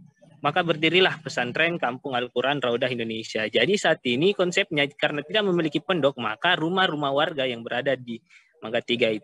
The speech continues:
di Mangga Tiga Pacerakan Daya dijadikan sanggar untuk belajar Al-Quran. Total saat ini, Kampung Al-Quran Raudah Indonesia telah memiliki empat puluh sanggar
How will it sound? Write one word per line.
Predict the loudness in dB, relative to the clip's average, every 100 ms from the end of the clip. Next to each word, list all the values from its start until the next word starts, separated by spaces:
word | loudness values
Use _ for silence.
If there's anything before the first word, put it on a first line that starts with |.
| -12 _ -12
di | -4 0 0
Mangga | 0 2 0
Tiga | 2 2 2
Pacerakan | 0 -2 0 -2 -2 -2
Daya | 0 2
dijadikan | 0 0 -2 0 -4
sanggar | -2 -4 -2 -4 -6
untuk | -12 -14 -10
belajar | -4 -2 -2 -4
Al-Quran. | -6 -10 -10 -8 -10 -10 -16 -20 _ _
Total | 2 4 0
saat | 2 0 2
ini, | 0 4 4 4
Kampung | 4 2 2 2
Al-Quran | 2 2 2 2
Raudah | 2 0 -2
Indonesia | -4 -4 -4 -6 0 2 2 0
telah | -2 -2
memiliki | -2 -2 0 0 2 0
empat | 0 -2 -4 -4
puluh | -4
sanggar | -2 0 0 0